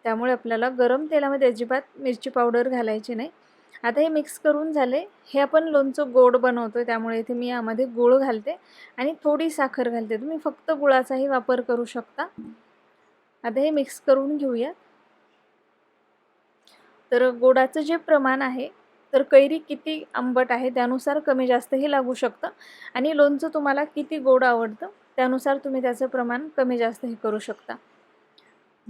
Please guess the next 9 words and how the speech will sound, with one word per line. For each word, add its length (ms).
किंवा 140
तुम्हाला 380
गोड 300
लोणचं 380
नसेल 340
बनवायचं, 520
तिखट 320
बनवायचं 520
असेल 220